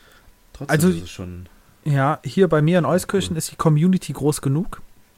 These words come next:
Speaker 2: Über Telegram sprechen wir uns da viel ab. Da kommen auch genug Leute zu den Raids zusammen, dass man diese ganzen
Speaker 1: Ja.
Speaker 2: großen Raids auch alle machen kann.
Speaker 1: Cool.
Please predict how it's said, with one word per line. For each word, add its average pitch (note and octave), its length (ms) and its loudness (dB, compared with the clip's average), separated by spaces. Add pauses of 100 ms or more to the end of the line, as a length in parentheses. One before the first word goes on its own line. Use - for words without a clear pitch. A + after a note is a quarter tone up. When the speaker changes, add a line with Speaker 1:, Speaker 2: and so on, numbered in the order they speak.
(420)
Speaker 2:
Über D3+ 240 6
Telegram F3 640 4
sprechen - 400 0
wir D#3+ 60 2
uns D3+ 160 -2
da C#3+ 160 2
viel C3+ 420 0
ab. D#3+ 240 0
Da D3 180 0
kommen F3 220 0
auch C#3+ 160 -2
genug C#3 240 -2
Leute E3+ 240 4
zu - 160 -2
den C#3 160 0
Raids D#3 320 2
zusammen, C#3 340 -2 (300)
dass - 160 -2
man D3+ 100 4
diese D3 140 2
ganzen D3 240 4
Speaker 1:
Ja. C#3+ 100 4
Speaker 2:
großen D3+ 300 4
Raids C3+ 200 4
auch B2+ 140 0
alle C#3 160 4
machen C3 260 2
kann. G#2 220 -4 (460)
Speaker 1:
Cool. F2 180 -6